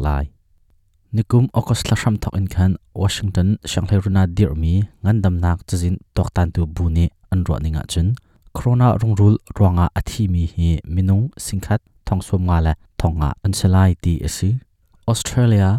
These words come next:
England, Japan la Saudi Arabia he corona rung rul that khau tu rai kham si sar nak cha tangka achwa tu la a hlu tu ram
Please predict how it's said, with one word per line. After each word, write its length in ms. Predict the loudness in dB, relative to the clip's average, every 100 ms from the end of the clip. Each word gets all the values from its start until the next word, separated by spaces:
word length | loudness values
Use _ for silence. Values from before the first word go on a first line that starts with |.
| -4 _ _
England, 560 | 0 4 4 4 0 -6 _ _ -6
Japan 380 | -4 0 2 2 -2 -8 _
la 140 | -2 -2
Saudi 480 | -2 -2 0 0 -2 0
Arabia 340 | 2 2 2 2 0
he 240 | -2 -2 -4 _
corona 320 | -4 0 2 2 0
rung 140 | 0
rul 140 | 2 0 0
that 140 | -4 -2
khau 120 | -2 0
tu 80 | 2 2 -2 _ _ 0
rai 100 | 0 0
kham 120 | -2 -2
si 100 | -4 -2
sar 160 | -2 0
nak 120 | -2 -2
cha 100 | -2 -2 -8 _ _ -4
tangka 320 | -2 0 2 0 -4 _ _
achwa 240 | -6 -4 -4 -2
tu 80 | 0
la 80 | 2 0 -4 _ _
a 20 | -4
hlu 140 | -2 -2 -2
tu 100 | -4 -4 -8 _ -2
ram 140 | 0